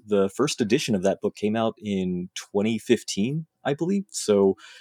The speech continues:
it's, <laughs> uh, I'm, I'm really glad because the, those royalty checks will keep coming in. <laughs> But, um, I'm,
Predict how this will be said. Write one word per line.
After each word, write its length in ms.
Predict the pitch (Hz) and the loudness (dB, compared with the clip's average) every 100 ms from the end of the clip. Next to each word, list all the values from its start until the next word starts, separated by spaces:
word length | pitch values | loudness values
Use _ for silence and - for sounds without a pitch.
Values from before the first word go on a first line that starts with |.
| - _ _ _ | -20 _ _ _
it's, 320 | - 107 - 123 | 4 4 4 -4
<laughs> 240 | 104 - | -4 0
uh, 80 | 131 - - - - _ _ _ | 0 -2 -18 -20 -20 _ _ _
I'm, 640 | 107 123 127 123 113 156 107 | 2 4 6 6 4 2 2
I'm 280 | 117 175 | 2 2
really 260 | 104 101 95 | 2 4 4
glad 280 | 98 95 143 | 4 2 2
because 420 | 104 92 85 - | -2 -2 -2 -6
the, 380 | 95 92 87 87 | -6 -4 -2 -2
those 260 | 87 101 98 | 2 2 4
royalty 340 | 107 139 104 | 2 2 -2
checks 280 | - 101 - | -4 -4 -4
will 100 | 95 | -8
keep 240 | - 95 | -6 -6
coming 240 | - 92 90 | -4 -4 -2
in. 280 | 127 95 104 - | -2 0 -2 -2
<laughs> 120 | 131 113 | -6 0
But, 300 | - 120 - 208 226 208 165 - | 4 4 4 -8 -10 -12 -10 -2
um, 440 | 113 107 101 98 - - | 4 4 4 -2 -8 -2
I'm, 440 | 117 127 123 107 | 0 0 -2 -6